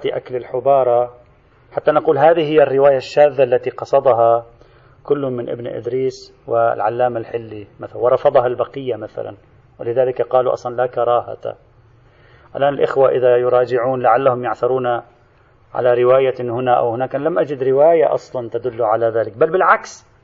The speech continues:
وجدنا روايات تدل على جوازه بل تحث على أكله. فلا أدري أم من هي، ما هي الرواية التي تدل على النهي عن أكله تحريماً أو كراهةً.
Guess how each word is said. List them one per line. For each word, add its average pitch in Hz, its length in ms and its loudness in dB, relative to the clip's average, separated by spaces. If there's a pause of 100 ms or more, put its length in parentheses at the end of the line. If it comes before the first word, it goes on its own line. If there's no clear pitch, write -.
(400)
وجدنا 165 380 2
روايات 151 460 2
تدل 147 300 -2
على 151 240 4
جوازه 160 640 2 (360)
بل 143 120 0
تحث - 380 2
على 180 300 4
أكله. 131 280 -4 (1500)
فلا 170 280 0
أدري 139 340 -4 (100)
أم 135 60 -10
من 170 140 -8
هي، 180 100 -12
ما 190 180 -6
هي 180 160 -2
الرواية 151 520 4
التي 135 280 -2
تدل 123 360 -4
على 120 320 2 (460)
النهي 147 380 0
عن 160 200 2
أكله 160 380 -6
تحريماً 190 640 -2
أو 160 80 4
كراهةً. 139 600 -4